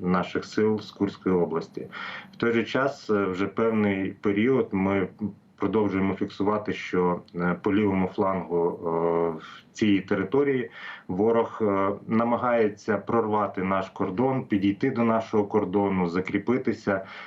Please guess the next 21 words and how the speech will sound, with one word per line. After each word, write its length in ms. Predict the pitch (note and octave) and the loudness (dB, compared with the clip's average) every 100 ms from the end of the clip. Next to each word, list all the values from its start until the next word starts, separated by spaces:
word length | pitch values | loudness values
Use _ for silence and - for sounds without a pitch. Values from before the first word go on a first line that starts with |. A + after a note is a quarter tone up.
| - | -6
Ну, 160 | C#3 C#3 | 0 0
і 60 | G2+ | 0
це 200 | - G#2+ | 0 0
робиться 440 | A#2+ A2+ - G2+ | 0 -2 -2 -2
з 80 | F#2 | 2
метою, 580 | G#2 G2+ G#2+ G2+ F#2+ F#2 | 2 2 4 4 2 0
знову 260 | G#2 F#2+ | 0 0
ж 100 | - | -2
таки, 380 | F#2 - F#2 - | -4 -2 -4 -2
або 280 | G2 F#2+ G#2 | -4 0 -2
ж 160 | - - | -2 -4
оточення 720 | A#2+ - F#2+ F#2 G#2+ A2 A#2 A2+ | -4 0 -2 0 0 2 2 2
наших 460 | A2 A2 G#2+ G2+ | 0 0 -4 0
військ, 400 | A2+ G2+ - - | 2 0 -4 -2
е, 40 | G#2+ G2+ G2 G2 | 0 2 2 2
в 160 | G2 F#2+ | 0 -2
Курській 380 | - G#2+ - G#2+ | -2 -2 0 2
області, 600 | G#2 G2+ G2+ G2 G2+ G2 - - - - | 2 4 0 0 -2 -2 -6 -16 -14 -4
або 320 | A2 A#2+ A#2 | -2 0 0
ускладнити 960 | G#2+ - G#2+ A2 G2+ G2+ - G#2 G2 G2 | 0 2 2 2 2 0 0 2 4 2
логістичні 1040 | G#2+ A2 G2+ G2+ - A2 G2+ - F#2 F2+ | 0 0 0 -2 -2 -4 -2 0 2 2